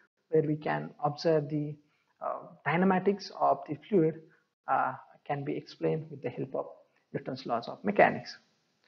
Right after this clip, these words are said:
Second is the motion in constant force. So motion in constant force is one of the type of motion we can find in our day-to-day life, or we can find these kinds of the motion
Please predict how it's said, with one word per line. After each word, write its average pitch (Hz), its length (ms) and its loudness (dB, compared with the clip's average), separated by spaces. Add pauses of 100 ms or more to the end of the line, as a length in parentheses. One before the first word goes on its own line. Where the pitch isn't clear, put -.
(300)
Second 269 440 8
is 208 220 4
the 220 120 8
motion 208 600 4 (100)
in 156 180 -2
constant 151 540 -8
force. - 400 2 (520)
So - 360 2
motion 208 380 6
in 233 200 6
constant 208 580 0
force 190 320 0
is 151 260 -4
one 156 140 0
of 156 140 0
the 156 60 -10 (100)
type 202 260 2
of 208 100 2
motion 208 520 0 (100)
we 156 120 -8
can 156 380 -10
find 160 260 2
in 151 180 -4
our 147 180 4
day-to-day 147 460 2
life, 160 240 0
or 160 300 8 (520)
we 156 80 -18
can 170 180 -4
find 208 460 4
these 180 200 0
kinds 180 300 0
of 160 140 2
the 160 80 0
motion 185 460 2